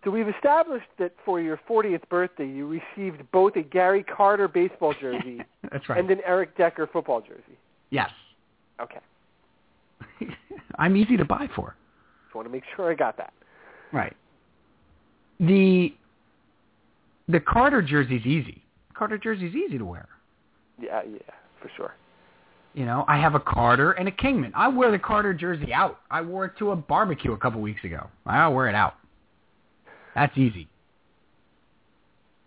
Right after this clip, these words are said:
Speaker 1: Why?
Speaker 2: No, no good. No
Speaker 1: Well,
Speaker 2: good. He
Speaker 1: well,
Speaker 2: paused there. <laughs> Both of
Speaker 1: well,
Speaker 2: you
Speaker 1: because
Speaker 2: got, got eerily silent.
Speaker 1: you're back into wearing a baseball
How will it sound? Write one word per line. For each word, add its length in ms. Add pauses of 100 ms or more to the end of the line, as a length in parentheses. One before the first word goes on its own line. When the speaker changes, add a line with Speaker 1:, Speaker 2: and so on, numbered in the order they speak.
(340)
Speaker 1:
Why? 280
Speaker 2:
No, 160
no 200
good. 220
No 140
Speaker 1:
Well, 80
Speaker 2:
good. 200
He 100
Speaker 1:
well, 120
Speaker 2:
paused 380
there. 300
<laughs> 840
Both 320
of 100
Speaker 1:
well, 80
Speaker 2:
you 80
Speaker 1:
because 180
Speaker 2:
got, 160 (400)
got 220
eerily 440
silent. 380 (840)
Speaker 1:
you're 120
back 420 (120)
into 840 (380)
wearing 580 (180)
a 300 (300)
baseball 500